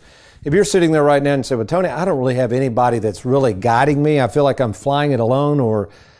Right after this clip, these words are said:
"I feel like that Wall Street fellow, all they're telling me to do is just hang in there and invest in the stock market when I can't go back. You know, I can't go back to work at sixty or sixty-five." Well,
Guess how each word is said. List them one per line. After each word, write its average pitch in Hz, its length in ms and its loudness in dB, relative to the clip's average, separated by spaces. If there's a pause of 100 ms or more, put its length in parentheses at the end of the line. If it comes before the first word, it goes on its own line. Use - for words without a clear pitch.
(180)
"I 131 60 -2
feel 156 160 2
like 156 200 2
that 135 340 0
Wall 147 240 2
Street 135 280 0
fellow, 135 220 2
all 135 100 2
they're 143 140 2
telling 135 260 0
me 117 100 0
to 113 80 0
do 123 220 0
is 113 80 0
just 120 240 -6
hang 139 260 0
in 151 120 0
there 131 180 0
and 135 80 0
invest 127 360 -2
in 113 60 -2
the 110 60 -4
stock 165 360 -4
market 120 320 -2
when 120 320 -4 (200)
I 151 100 -4
can't 156 260 -4
go 127 100 0
back. 147 460 0
You 120 60 -4
know, 110 60 -4
I 104 40 -8
can't 175 220 -4
go 143 60 -2
back 123 220 -2
to 120 80 -4
work 110 280 -2
at 101 100 -8
sixty 120 400 -6
or 107 80 -4
sixty-five." 113 640 -4
Well, 139 280 0